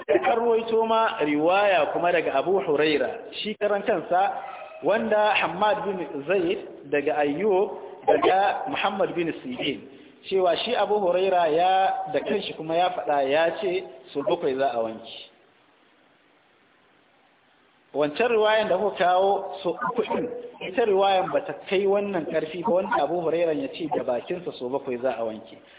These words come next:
Saboda su riwayar su daga Abdul Malik ne ibn Abi Sulaiman, daga Ata, ah, rahimahullahu ta'ala. To saboda haka su waɗannan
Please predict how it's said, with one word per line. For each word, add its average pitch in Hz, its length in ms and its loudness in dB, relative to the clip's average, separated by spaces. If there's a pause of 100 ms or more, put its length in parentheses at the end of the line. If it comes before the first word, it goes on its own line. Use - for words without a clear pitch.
(180)
Saboda 220 400 2
su 247 160 0
riwayar 202 600 4
su 214 180 -4 (260)
daga - 300 4
Abdul 160 280 0
Malik 202 300 0
ne 143 140 -4
ibn 196 200 -2
Abi 160 340 2
Sulaiman, 131 580 -2 (260)
daga 151 300 2
Ata, 190 800 0
ah, 139 320 2
rahimahullahu 160 720 0
ta'ala. 131 560 0 (460)
To 143 100 -4
saboda 202 400 0
haka 190 220 -2
su 190 60 -8
waɗannan 220 380 0